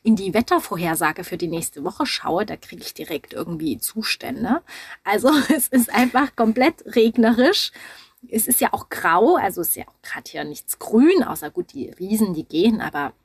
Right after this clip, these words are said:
naja, reden wir nicht drüber. Also ich würde gerne dahin, wo es warm ist und sonnig. Dann möchte ich gerne so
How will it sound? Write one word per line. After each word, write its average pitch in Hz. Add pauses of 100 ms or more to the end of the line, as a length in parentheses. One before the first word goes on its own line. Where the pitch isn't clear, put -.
(160)
naja, 156 (840)
reden 226
wir 320
nicht 349
drüber. 349 (240)
Also 262
ich 254
würde 226
gerne 196
dahin, 170
wo 165
es -
warm 202
ist 277
und 175
sonnig. 151 (340)
Dann 269
möchte 294
ich -
gerne 226
so 208